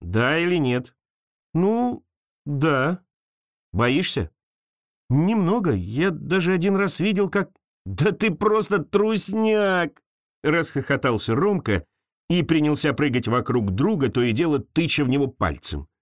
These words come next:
«Трус, трусняк, трус, трусняк!» «Да никакой я не трус!»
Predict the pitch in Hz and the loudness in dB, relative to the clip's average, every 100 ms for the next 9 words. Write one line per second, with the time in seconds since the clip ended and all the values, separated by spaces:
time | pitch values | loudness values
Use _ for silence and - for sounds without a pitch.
0 | _ _ - 240 277 - 160 147 165 190 | _ _ 0 2 2 0 0 0 0 0
1 | 185 - 220 247 180 175 156 190 190 - | 0 -2 -2 0 0 -2 0 0 -2 -4
2 | - _ _ _ _ _ 98 147 170 220 | -12 _ _ _ _ _ -2 0 0 0
3 | 240 247 247 196 247 233 165 95 - | 0 0 -2 0 0 0 0 -2 -8